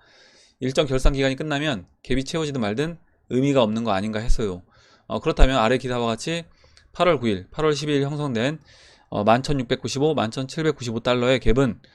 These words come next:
언제까지 채워져야 하는 건지, 어, 궁금합니다. 이렇게 이제 이야기를 해줬고, 어, 먼저 이제 질문이 선물 갭에 대해, 어, 알고 싶다. 이렇게 이야기를 해주셨는데요.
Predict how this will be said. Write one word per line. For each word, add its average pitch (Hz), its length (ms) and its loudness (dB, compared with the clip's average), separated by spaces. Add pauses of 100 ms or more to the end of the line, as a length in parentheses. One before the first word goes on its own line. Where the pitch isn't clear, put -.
(220)
언제까지 127 500 0
채워져야 143 460 0
하는 139 180 -4
건지, 143 360 -4 (340)
어, 104 180 -6
궁금합니다. 113 720 -4 (420)
이렇게 - 240 -8
이제 98 140 -8
이야기를 104 320 -6
해줬고, 117 480 -4 (640)
어, 110 220 0
먼저 147 200 0
이제 131 120 0
질문이 151 440 -4
선물 190 300 -2
갭에 151 240 2
대해, 151 380 0 (120)
어, 107 100 -10
알고 110 140 0
싶다. 104 440 -6
이렇게 107 220 -8
이야기를 107 260 -4
해주셨는데요. 113 500 -6